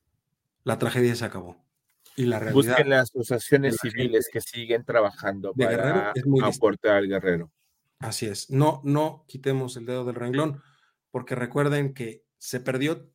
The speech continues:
Speaker 1: todo prácticamente en el puerto y va a tardar muchos años en recuperarse. Lo que diga el presidente de abrir hoteles, de hacer el tianguis turístico, el abierto de, de tenis,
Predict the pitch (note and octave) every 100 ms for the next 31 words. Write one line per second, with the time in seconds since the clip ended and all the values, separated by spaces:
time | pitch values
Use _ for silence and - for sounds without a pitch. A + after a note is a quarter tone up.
0 | _ E3+ C#3+ B2+ - C3 - C3+ A#2 B2
1 | B2 B2 A2 - A#2+ A#2+ A2 - C3 B2+
2 | E3+ - _ _ _ _ _ _ C#3+ C3+
3 | B2+ B2+ B2 A#2+ A#2+ C3 D#3 D#3 C#3+ C#3
4 | A#2+ - A2 G#2+ G2+ - _ _ _ A#2
5 | A2+ G#2 A#2+ A2 A2 A2 - G#2+ _ _
6 | _ _ _ _ _ B2 A#2+ B2+ D3 F3
7 | E3+ C3+ C3+ C3 C3 C3 A#2+ B2 _ _
8 | _ _ B2+ A2 A2 D3 C#3+ C#3 B2+ A#2+
9 | A#2 - - _ _ _ A#2+ G2 C#3+ D3
10 | C#3 C3+ B2 - A#2 A2+ A#2+ - A2+ A2
11 | - _ A2+ G#2+ B2+ C3+ C#3 B2 A2 G#2
12 | - B2 A#2+ B2 B2+ B2+ -